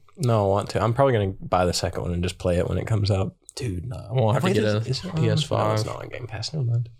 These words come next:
Speaker 1: <laughs>
Speaker 2: Yeah, it was, that game looks great. The, the first one's really, really good. I,
Speaker 1: Mm-hmm.
Speaker 2: I really enjoyed it.
Speaker 1: It's a Souls-like game.
Speaker 2: Yeah, yeah, yeah. It's very Souls-light. <laughs> It, it, it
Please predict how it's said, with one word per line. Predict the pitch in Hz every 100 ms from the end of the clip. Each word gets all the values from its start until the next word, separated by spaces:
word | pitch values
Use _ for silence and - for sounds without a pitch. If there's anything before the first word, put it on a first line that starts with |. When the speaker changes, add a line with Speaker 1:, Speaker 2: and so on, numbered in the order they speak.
| -
Speaker 1:
<laughs> | 117
Speaker 2:
Yeah, | 110 107 110
it |
was, | 110 - - -
that | 123 120
game | 113 110
looks | 110 -
great. | - 113 110 - 113
The, | 117 113
the | 110
first | - 226 -
one's | 107
really, | 113 113 131 104
really | 104 101
good. | 104 107 107
I, | 117 123
Speaker 1:
Mm-hmm. | 113 104
Speaker 2:
I | 117
really | 113 107 107 104
enjoyed | 104 104 107
it. | 107 107 -
Speaker 1:
It's | 214 214
a |
Souls-like | 339 - - - 120 120 - - - -
game. | - 123 156 - - - - - -
Speaker 2:
Yeah, | 269 302
yeah, | 151 156
yeah. | 127 110
It's | 110 113 -
very | 107 139 160
Souls-light. | 113 - 127 127 107 101 107 127 139 -
<laughs> | -
It, | - - 139 - - 127 117
it, | 117 117 101 117
it | - -